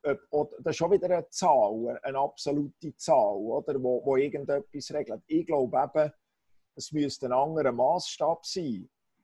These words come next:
Man müsste doch irgendwie können, jede Lokalität, wo man etwas durchführt,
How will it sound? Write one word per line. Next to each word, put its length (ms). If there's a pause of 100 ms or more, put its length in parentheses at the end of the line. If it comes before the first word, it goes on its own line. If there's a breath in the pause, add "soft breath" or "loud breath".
(180)
Man 160
müsste 340
doch 200
irgendwie 600
können, 440
jede 340
Lokalität, 1040
wo 100
man 200
etwas 360
durchführt, 680